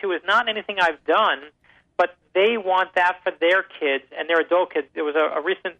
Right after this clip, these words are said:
national columnist, the Ask Amy column, said that this book was the graduation, best graduation gift for, uh, people graduating college and high school. But I have people giving it to kids in middle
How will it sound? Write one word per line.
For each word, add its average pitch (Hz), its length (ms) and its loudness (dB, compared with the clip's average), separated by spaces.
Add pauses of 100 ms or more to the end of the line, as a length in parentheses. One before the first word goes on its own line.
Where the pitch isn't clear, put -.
national 160 340 -2
columnist, 151 520 -2
the 143 100 -4
Ask 147 240 -2
Amy 151 220 -6
column, 131 400 -4 (100)
said 143 200 0
that 143 140 0 (460)
this 170 120 0 (120)
book 175 220 0
was 151 140 0
the 151 100 -2 (320)
graduation, 170 720 -2 (120)
best 170 220 0
graduation 160 580 0
gift 135 240 -2
for, 135 280 0 (580)
uh, 135 120 2
people 160 280 -4
graduating 151 460 0
college 160 420 0
and 139 100 -6
high 156 300 -4
school. - 300 -10 (340)
But 175 100 2
I - 40 4
have 180 100 -2
people 202 420 -2
giving 196 180 0
it 190 100 -2
to - 140 -16
kids 196 140 -4
in 185 140 -6
middle 185 220 0